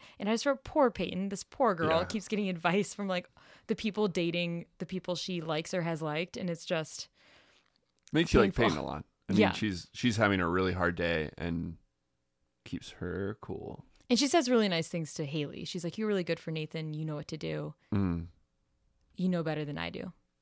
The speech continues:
Speaker 2: Yeah.
Speaker 1: Um, so then we're at basketball practice. We're back, baby! We're back. Jake Jaguskos.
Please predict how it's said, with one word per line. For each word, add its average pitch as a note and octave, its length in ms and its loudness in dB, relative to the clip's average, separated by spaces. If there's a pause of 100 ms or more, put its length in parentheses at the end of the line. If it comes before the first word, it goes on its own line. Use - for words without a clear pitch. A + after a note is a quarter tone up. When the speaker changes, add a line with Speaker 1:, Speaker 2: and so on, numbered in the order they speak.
(200)
Speaker 2:
Yeah. F#2+ 160 -2 (1600)
Speaker 1:
Um, F#3+ 640 4 (580)
so - 220 0
then G3+ 460 4
we're F#3+ 160 2
at F3+ 180 0
basketball A3+ 460 4
practice. A3+ 400 -2
We're G#3+ 100 -2
back, F#3+ 540 4
baby! C4 400 4 (1160)
We're E3 440 4
back. G#4 640 8 (380)
Jake C#4 560 0 (540)
Jaguskos. A3 840 0